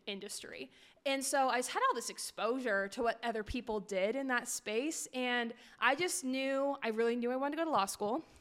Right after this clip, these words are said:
really wanted to go to law school. And so I decided I'd take a gap year and I'd work for my national organization as a leadership consultant. And I'd met a million leadership consultants. It was the coolest job.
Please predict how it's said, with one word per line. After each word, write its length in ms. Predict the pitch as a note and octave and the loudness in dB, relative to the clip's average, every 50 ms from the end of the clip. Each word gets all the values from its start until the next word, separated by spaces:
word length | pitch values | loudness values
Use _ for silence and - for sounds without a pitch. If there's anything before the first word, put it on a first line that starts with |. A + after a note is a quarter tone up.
| - - _ | -20 -20 _
really 300 | A3 G#3+ A3+ A#3+ B3 C4 | -2 2 4 4 6 4
wanted 320 | C4 B3+ B3+ B3 B3 B3 A#3+ | 4 4 4 2 2 0 -2
to 60 | B3+ | -2
go 80 | A#3+ A#3+ | -2 -2
to 80 | B3 | 0
law 160 | A3+ G3+ G3 | 0 0 0
school. 420 | - - - - G#3+ G#3+ B3 D4+ - - - - - - - - - | -2 -4 -4 -2 0 0 0 0 -2 -6 -16 -20 -20 -20 -8 -2 0
And 140 | C4 C4+ C4 | 0 2 4
so 180 | - D4+ C#4 | 4 6 6
I 160 | C#4 C#4 C4+ | 6 6 4
decided 360 | B3 B3+ B3+ C#4 C4+ C#4 D4 D4 | 2 0 2 4 4 4 4 2
I'd 140 | C#4 B3+ | 0 2
take 200 | - C4+ C4+ C4 | 0 -2 -2 -2
a 60 | A#3+ G#3+ | -2 -4
gap 460 | G3 - G3+ G3+ A#3 C4+ C4+ - - | -2 0 4 4 4 4 4 0 -6
year 520 | G3+ G3 F#3+ F#3+ F#3 F#3 G#3 A3+ B3 B3+ - - - _ _ - | -6 -2 0 0 2 2 2 0 -2 -4 -8 -16 -20 _ _ -4
and 120 | - A#3+ A#3+ | -2 0 2
I'd 140 | A#3 A3+ | 2 0
work 340 | G#3+ G3+ G3+ A3 A#3 A#3 - | 0 0 2 2 2 2 0
for 160 | - - C4 | -2 -2 0
my 460 | A#3+ A#3 A3 G#3+ G#3 G#3 G#3 G#3+ G#3 G#3 - | 0 2 2 2 2 2 2 0 -2 -4 -2
national 400 | A3+ A3 G3+ G#3 G#3 - A#3+ G#3+ | 2 2 2 2 0 -2 -2 0
organization 680 | G#3 G3+ G3+ G3+ G3 G3 F#3+ G3+ G3 G3 G3 - G#3+ | 0 0 0 -2 -4 -6 -4 -4 -4 -4 -4 -4 -4
as 220 | G3 G3 F#3+ G3 - - | -4 -4 -6 -6 -4 -4
a 60 | A#3+ | -2
leadership 420 | C4 D#4+ F4 F4+ - - A#3+ - - | 0 0 0 0 -2 -4 -6 -8 -8
consultant. 400 | A#3+ A3 - G#3+ F#3 F#3+ G3 - | -10 -8 -6 -4 -4 -4 -6 -4
And 100 | - A#3 | 0 0
I'd 160 | A#3+ A#3+ A3 | 0 0 0
met 240 | A#3+ C4+ D4 D4+ - - | 0 0 0 0 0 -2
a 60 | A#3 | -4
million 500 | A3+ A3 A3+ A#3+ B3+ C4 C4+ C4+ C4 B3 | -4 -4 -2 0 0 0 0 0 -2 -4
leadership 400 | A3+ G#3+ G#3+ G#3+ G#3 - G#3+ - | -4 -4 -6 -6 -6 -8 -10 -8
consultants. 480 | - A#3 G#3+ - G#3+ G3 - G#3+ G#3 - | -8 -8 -4 -4 -4 -4 -2 -4 -6 -4
It 80 | - A#3 | -4 -4
was 140 | A3+ G#3+ | -4 -6
the 80 | - - | -10 -12
coolest 440 | - - - C4+ C#4+ D#4+ D#4+ - - | -10 -6 -2 -2 0 0 -2 -2 0
job. 400 | - A3 G#3 G3+ G#3 A3 A3 | 2 4 6 6 6 4 2